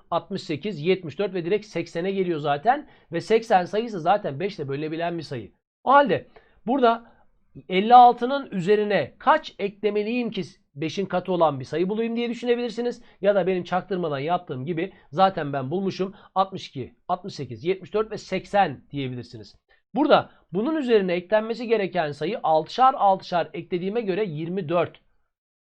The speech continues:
Dört defa altı eklemişim demektir. O halde dört defa altıyı eklediğinizde seksen bulduğunuz için koşula uygun sayı seksendir. Rakamların toplamı da cevabı C, yani sekiz demektir.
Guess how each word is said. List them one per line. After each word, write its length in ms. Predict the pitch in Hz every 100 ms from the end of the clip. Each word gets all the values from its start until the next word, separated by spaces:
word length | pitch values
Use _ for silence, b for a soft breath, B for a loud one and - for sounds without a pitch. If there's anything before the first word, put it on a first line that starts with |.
| -
Dört 320 | 220 277 254
defa 440 | 185 160 247 277 -
altı 360 | 190 190 190
eklemişim 580 | 220 170 196 202 202 185
demektir. 460 | 156 131 - - _ _ _ _ 185
O 60 |
halde 420 | 220 214 170 117
dört 240 | 190 240 240
defa 220 | 185 175
altıyı 580 | 156 165 185 190 190 156
eklediğinizde 580 | 170 185 175 175 156 147
seksen 520 | 165 151 208 226 220
bulduğunuz 400 | 185 156 139 123
için 380 | - 208 247 b b b -
koşula 340 | 254 208 185
uygun 260 | 156 127 120
sayı 240 | - 92
seksendir. 760 | - 190 190 233 233 226 233 - b _
Rakamların 560 | 196 202 175 147 127 123
toplamı 440 | 180 147 123 98
da 220 | 165 175
cevabı 420 | 139 117 98 95 107
C, 280 | 156 170 131
yani 320 | 101 95 147
sekiz 380 | _ 113 110 90
demektir. 480 | 87 _ _ -